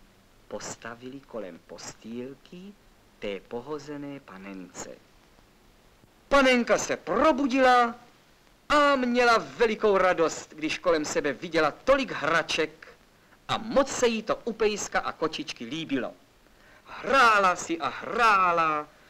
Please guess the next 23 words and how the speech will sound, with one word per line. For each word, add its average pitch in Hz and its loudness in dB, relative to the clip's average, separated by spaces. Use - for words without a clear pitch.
hrála 202 4
si 151 -6
s - -12
kočičkou - -4
a 110 -6
pejskem 180 0
a 123 -6
všemi 220 -2
těmi 196 -2
hračkami 165 -2
a 117 -2
bylo 240 2
jich 151 -2
tolik, 196 2
že 262 2
si 269 -2
ani 202 0
se 226 -2
všemi 214 -6
dost 139 -6
vyhrát 160 -4
nemohla. 139 -4
Pejsek 127 -10